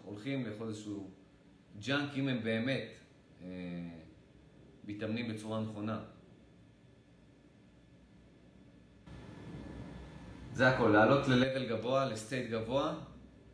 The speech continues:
והסטייט הנמוך לא יהיה שייך ל-level הזה, לסטייט הזה,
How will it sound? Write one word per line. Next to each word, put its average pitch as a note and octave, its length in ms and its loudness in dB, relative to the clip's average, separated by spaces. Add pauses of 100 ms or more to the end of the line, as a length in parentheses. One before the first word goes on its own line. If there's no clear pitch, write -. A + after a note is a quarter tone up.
והסטייט C3 380 -4
הנמוך B2+ 540 -2 (1160)
לא B2 80 -2
יהיה C3 140 0
שייך A2 480 -2
ל-level G#2 560 -4
הזה, A2+ 200 -4
לסטייט A#2+ 400 -6
הזה, C3 320 -4